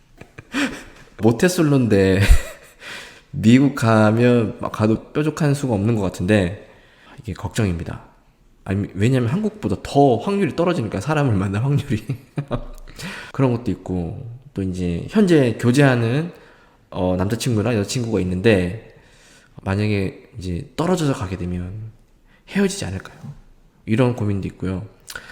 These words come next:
어, 결혼을 하고 가는 게 좋을까요? 뭐 이런 뭐 이제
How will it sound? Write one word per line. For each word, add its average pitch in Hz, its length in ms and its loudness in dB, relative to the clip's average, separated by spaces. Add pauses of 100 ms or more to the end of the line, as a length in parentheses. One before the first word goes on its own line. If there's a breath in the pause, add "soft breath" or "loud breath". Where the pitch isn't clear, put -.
(260 loud breath)
어, 110 140 -10
결혼을 123 340 2
하고 185 260 0
가는 120 240 -2
게 110 80 -6
좋을까요? - 520 -8 (600)
뭐 - 80 -2
이런 95 460 -2
뭐 90 320 -10 (760)
이제 - 240 -18